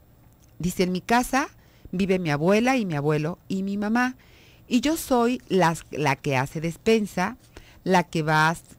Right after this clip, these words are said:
eh, busca hacer actividades con la familia. Mi mamá se comporta como una niña y mi abuela como si fuera mi obligación.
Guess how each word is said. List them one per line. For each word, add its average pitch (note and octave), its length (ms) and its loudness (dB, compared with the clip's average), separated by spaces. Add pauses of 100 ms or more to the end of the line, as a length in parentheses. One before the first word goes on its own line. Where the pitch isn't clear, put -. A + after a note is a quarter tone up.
(120)
eh, C3+ 380 -2
busca E3+ 420 -4
hacer D#3 240 -4
actividades C#3 580 -6
con D3 160 -6
la D3+ 100 -4
familia. F3+ 600 -2 (400)
Mi G#3+ 120 2
mamá G#3 220 4
se C4+ 120 -2
comporta F3 500 0
como C#3 240 -4
una E3+ 160 0
niña E3 440 -2 (180)
y G3 100 2
mi F#3 100 2
abuela D#3+ 320 2
como D3+ 260 -4
si - 120 -14
fuera D3+ 260 -4
mi D#3+ 100 -4
obligación. C3 600 -8